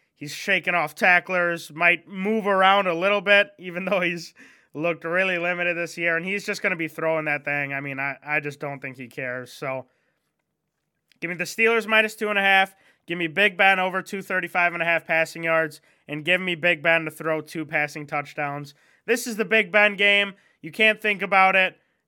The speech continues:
Don't do too much research into this one.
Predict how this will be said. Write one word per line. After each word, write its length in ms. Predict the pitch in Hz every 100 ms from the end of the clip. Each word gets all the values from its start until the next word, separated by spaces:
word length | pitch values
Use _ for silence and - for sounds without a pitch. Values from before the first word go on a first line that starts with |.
| _
Don't 220 | 202 208
do 220 | 208 208 175 _ -
too 160 | 208
much 220 | 190 180
research 460 | 175 175 170 170 165
into 140 | 170
this 220 | 165 165 175
one. 300 | 165 160